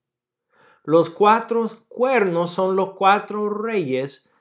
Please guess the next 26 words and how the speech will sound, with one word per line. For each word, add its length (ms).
de 160
los 180
generales 600
de 140
Alejandro. 760
El 160
cuerno 500
pequeño 800
es 480
Antíoco 680
cuatro 580
Epífanes, 800
un 260
rey 340
que 180
fue 480
el 100
enemigo 800
de 140
los 200
israelitas. 840
Las 260
estrellas 560
que 180
se 300
cayeron 880